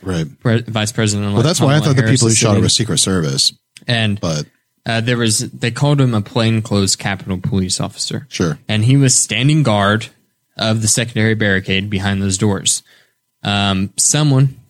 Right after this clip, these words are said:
Speaker 2: not the woman who was shot, broke one of the windows
Speaker 1: Yep.
Speaker 2: in the doors, and they were shouting, yelling. There's a swat team of five men
Speaker 1: Right behind her.
Speaker 2: right behind her.
Speaker 1: Yep.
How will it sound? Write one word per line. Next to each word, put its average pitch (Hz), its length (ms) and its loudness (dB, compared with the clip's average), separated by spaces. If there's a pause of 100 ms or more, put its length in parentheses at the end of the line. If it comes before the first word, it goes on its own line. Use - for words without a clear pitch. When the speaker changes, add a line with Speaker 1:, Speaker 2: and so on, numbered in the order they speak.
(120)
Speaker 2:
not 117 180 -2
the 113 80 -4
woman 117 260 2
who 127 80 6
was 120 80 4
shot, 95 360 -2 (220)
broke 117 480 2
one 117 160 4
of 113 60 4
the 117 100 4
windows 98 720 2
Speaker 1:
Yep. 104 120 -4 (300)
Speaker 2:
in 110 160 2
the 117 60 4
doors, 95 440 -2 (480)
and 104 280 0
they 107 100 2
were 98 200 0 (260)
shouting, 120 580 -2
yelling. 117 440 0 (300)
There's 123 180 2
a 117 240 0 (420)
swat 185 360 0
team 151 180 4
of 117 140 2
five 143 360 -2
men 123 440 0
Speaker 1:
Right 120 180 0
behind 120 280 -4
her. 98 300 -2
Speaker 2:
right 139 340 -2
behind 151 480 2
her. - 260 -18
Speaker 1:
Yep. 117 180 -4